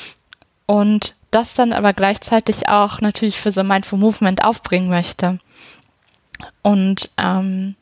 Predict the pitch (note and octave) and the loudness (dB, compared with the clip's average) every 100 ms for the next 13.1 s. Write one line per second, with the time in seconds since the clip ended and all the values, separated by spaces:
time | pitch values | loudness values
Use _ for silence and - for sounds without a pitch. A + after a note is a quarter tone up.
0 | _ _ _ _ G#3 G3+ - G3 G3 F#3 | _ _ _ _ 0 0 0 0 2 2
1 | G3 - _ _ _ _ _ _ _ - | -2 -6 _ _ _ _ _ _ _ -8
2 | G#3+ G3+ G3+ G3+ G3 G3+ G#3 F#3 G3+ - | -2 0 2 0 0 2 2 2 -2 -4
3 | F#3+ F#3+ F#3+ F#3 - - - - - - | -2 -2 -2 -4 -8 -14 -20 -20 -20 -20
4 | _ _ _ _ _ _ _ _ _ G#3+ | _ _ _ _ _ _ _ _ _ -18
5 | _ _ - G#3+ G3+ A3+ C4+ B3+ A3+ A3 | _ _ -2 0 2 2 2 2 2 2
6 | C#4 C#4 C4+ B3 _ G3+ G#3 G#3 G#3 G#3 | 2 4 4 0 _ -2 -2 0 0 0
7 | G#3 G#3 _ _ _ - G3+ G3+ G3 G3 | -2 -6 _ _ _ -6 -2 2 2 0
8 | - G3 F#3 A#3+ D4+ - B3 A#3 A#3 A3 | -4 -6 -4 0 0 2 2 2 2 2
9 | G#3 G3+ G#3 G#3 G3+ - - G3 G3 - | 2 4 2 0 -4 -6 -4 -2 -2 -2
10 | A#3 A3+ - G#3+ - A#3 G#3+ G#3 - G3 | -2 -2 -2 -4 -2 -4 2 2 2 -4
11 | - F#3+ F#3 F#3 F#3+ G2+ - - - G3+ | -4 -2 0 2 2 2 -2 -8 -4 -2
12 | F#3 - G#3 G#3+ - - - G3 G3 C4 | -2 -2 -2 -2 -6 -6 -2 2 2 2